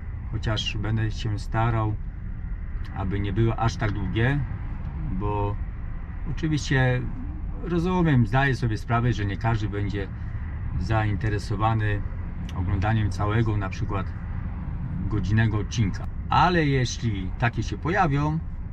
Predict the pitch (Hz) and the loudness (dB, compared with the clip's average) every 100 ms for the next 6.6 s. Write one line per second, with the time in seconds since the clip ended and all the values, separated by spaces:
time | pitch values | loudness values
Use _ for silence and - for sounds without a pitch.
0 | - - - - - - - - - 113 | -6 -6 -6 -6 -6 -6 -6 -4 0 4
1 | 120 113 95 98 - 110 113 110 101 85 | 4 4 2 -2 -2 0 2 2 0 0
2 | 107 151 165 - 104 113 113 113 120 110 | 2 2 2 2 0 0 0 2 2 2
3 | 110 131 123 107 - - - - - - | 4 4 4 0 -4 -4 -4 -4 -6 -4
4 | - - - - - - - - - - | -4 -4 -4 -4 -4 -4 -4 -4 -4 -4
5 | - - - - 139 131 110 120 123 123 | -4 -4 -2 2 6 6 6 4 4 6
6 | 127 120 113 113 107 107 | 6 6 4 4 4 4